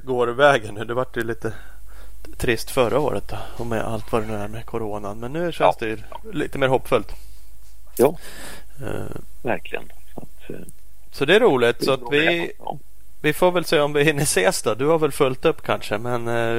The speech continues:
Speaker 1: vi kommer ju ner. Jag kommer ner och kör lite på söndagen i min förhoppning i alla fall. Får se mig där någon dag innan och kika lite. Eh, så att, eh.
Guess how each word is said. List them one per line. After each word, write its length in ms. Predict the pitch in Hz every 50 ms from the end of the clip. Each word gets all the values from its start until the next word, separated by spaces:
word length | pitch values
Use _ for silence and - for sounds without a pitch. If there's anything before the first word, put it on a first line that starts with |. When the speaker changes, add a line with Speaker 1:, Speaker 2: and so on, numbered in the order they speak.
| 117 120
Speaker 1:
vi 140 | 120 123 120
kommer 260 | - - 131 135 135
ju 60 | 135
ner. 180 | 139 139 117 107
Jag 160 | 101 110 117
kommer 200 | - 139 131 127
ner 120 | 123 123 123
och 60 | 120
kör 200 | - - 120 113
lite 160 | 113 110 -
på 60 | -
söndagen 460 | 117 - - 131 139 143 127 117 104 -
i 40 |
min 180 | 95 113 117 120
förhoppning 340 | - 127 110 - - 107 104
i 40 | 101
alla 100 | 104 98
fall. 200 | - - - -
Får 140 | - - 110
se 140 | - 110 110
mig 140 | 104 107
där 160 | 110 113 110 107
någon 140 | 117 117
dag 200 | 123 131 127 120
innan 220 | 120 117 120 123 123
och 80 | 123 117
kika 220 | - 123 - 120
lite. 220 | 113 110 - - 113
Eh, 1160 | 110 - - - - - - - - - - - - - - - - - - - - - 120
så 120 | - - -
att, 240 | - - - -
eh. 60 | 120